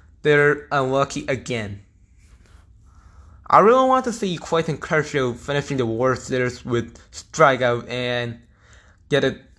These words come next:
World Series trophy, and, and it will be really good for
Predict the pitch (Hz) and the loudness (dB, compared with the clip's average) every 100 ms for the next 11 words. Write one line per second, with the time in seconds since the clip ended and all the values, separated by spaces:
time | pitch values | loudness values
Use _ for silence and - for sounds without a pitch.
0 | _ _ - 123 139 - 131 - - 135 | _ _ -18 -2 -2 -2 -6 -6 -2 -2
1 | 131 135 135 123 123 - 127 127 127 123 | 0 -2 -2 -4 -8 -6 -6 -4 -6 -8
2 | - - - - 180 - - - _ - | -14 -20 -20 -20 -20 -20 -20 -20 _ -20
3 | - - 170 202 196 139 117 - _ _ | -18 0 2 2 0 -2 -6 -14 _ _
4 | _ - 139 135 120 131 123 110 - - | _ -4 0 0 -2 -2 -2 -2 -12 -20
5 | - - - 123 123 | -20 -16 -4 -4 -4